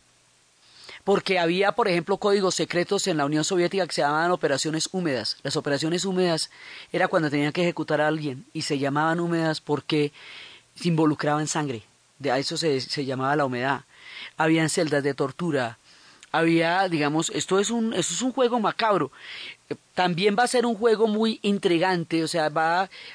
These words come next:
a ejercer una fascinación muy grande. Esto se va a ir a la literatura,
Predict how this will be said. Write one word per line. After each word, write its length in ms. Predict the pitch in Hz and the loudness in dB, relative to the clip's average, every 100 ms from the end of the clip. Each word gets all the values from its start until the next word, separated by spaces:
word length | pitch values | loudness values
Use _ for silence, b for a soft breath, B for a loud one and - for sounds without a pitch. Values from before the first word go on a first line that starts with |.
| - | -4
a 160 | 165 185 | 0 2
ejercer 460 | 196 160 - 180 | 2 0 0 0
una 180 | 190 202 | 0 0
fascinación 760 | 196 175 175 151 139 180 165 | 0 -2 -2 -4 -4 -4 -4
muy 140 | 180 196 | -4 -2
grande. 380 | 185 180 170 170 | 0 0 0 -2
Esto 160 | 202 | -2
se 140 | - 165 | -2 0
va 80 | |
a 40 | 151 | 2
ir 160 | 180 | 2
a 60 | 175 | 2
la 100 | 170 | 2
literatura, 840 | 151 - 143 135 - 180 156 151 | -2 -2 0 0 -2 0 0 0